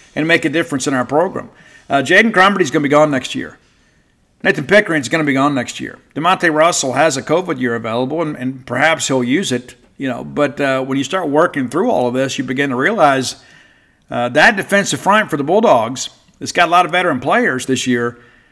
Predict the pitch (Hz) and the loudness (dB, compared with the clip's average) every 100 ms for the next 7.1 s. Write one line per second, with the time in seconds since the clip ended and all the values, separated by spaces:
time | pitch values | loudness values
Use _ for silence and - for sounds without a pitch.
0 | _ _ 120 165 165 180 175 123 175 160 | _ _ -6 -2 -2 2 0 2 0 0
1 | 196 196 - 110 107 135 139 135 156 196 | -4 -4 -6 -8 -4 -4 -2 0 4 6
2 | 214 143 147 - 170 147 123 170 185 - | 4 2 -2 -2 0 0 0 0 0 -4
3 | - 151 143 135 160 156 139 156 156 143 | -6 -6 -4 -4 -2 -4 -2 0 2 -2
4 | 131 - 165 160 - 143 120 160 143 151 | -2 -4 -2 -2 -2 -6 -4 -4 -2 0
5 | 151 135 131 160 156 143 127 165 - 139 | 0 -2 -4 2 4 4 -2 -6 -4 -8
6 | 120 156 - 156 143 151 180 180 277 - | -2 -2 0 -2 2 2 2 2 0 -2